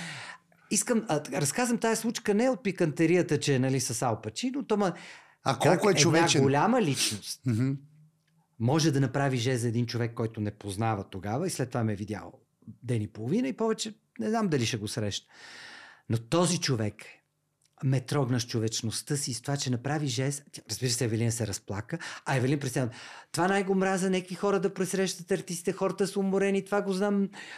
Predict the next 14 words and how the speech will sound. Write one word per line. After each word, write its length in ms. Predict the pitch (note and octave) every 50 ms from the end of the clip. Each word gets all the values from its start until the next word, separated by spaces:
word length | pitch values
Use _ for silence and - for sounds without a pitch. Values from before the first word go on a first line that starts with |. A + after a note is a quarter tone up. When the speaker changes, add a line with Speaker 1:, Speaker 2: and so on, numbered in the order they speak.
| - -
Speaker 1:
дудне, 380 | C3+ B2+ F#3+ F#3 E3+ F3 F#3
дуд-“, 220 | D#3 C#3+ F#3+ G3 D#3
викам: 240 | D#3+ D#3+ - G#3+ F#3
„Бе, 80 | E3+ E3
ела 220 | E3 F3+ G3 -
тук, 180 | - G3 - G3+
е 100 | G3 G3+ G#3+
едно 300 | G3 G3 F#3+ F#3+ G3 F#3+
автографче 560 | F3 - - G3 F#3 F#3 F#3+ F#3 - - F#3+
да 100 | E3+ F#3+
ми 120 | F#3+ F#3
дадат.“ 340 | E3 F#3 F3+ D#3+ F#3+ F3+ -
Тя: 220 | - C3+ A2+ - -
„М, 340 | E3 F#3 G3 G#3 A3 A3 G#3+